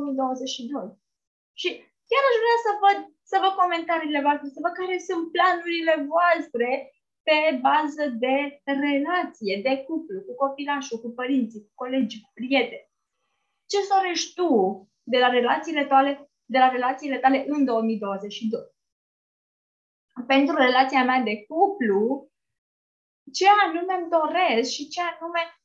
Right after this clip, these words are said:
um, vreau să, să transform în această relație? As-, astea sunt întrebările pe care trebuie să ni le, să ni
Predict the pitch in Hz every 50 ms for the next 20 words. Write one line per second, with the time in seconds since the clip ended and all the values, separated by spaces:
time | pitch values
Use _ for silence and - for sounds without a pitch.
0 | _ _ _ - 277 277 285 277 277 269 269 262 262 247 240 233 233 233 - -
1 | _ - 247 254 254 269 294 339 381 - 403 339 254 247 - - - - - -
2 | 269 262 247 247 233 226 220 214 220 226 220 220 - _ _ _ 302 285 277 285
3 | 277 269 262 262 - 302 294 277 262 233 220 208 - 214 196 202 - 196 196 196
4 | 196 180 180 190 196 - - 262 - - 403 427 427 - - 466 480 466 466 440
5 | 392 - 349 330 330 320 294 262 294 269 277 302 311 311 302 311 294 294 294 294
6 | 294 302 - - _ _ _ - 330 330 403 440 440 277 247 254 254 240 247 269
7 | 294 - - - 285 302 302 269 247 247 247 240 240 240 240 240 226 220 - _
8 | _ _ _ _ _ - 269 254 247 247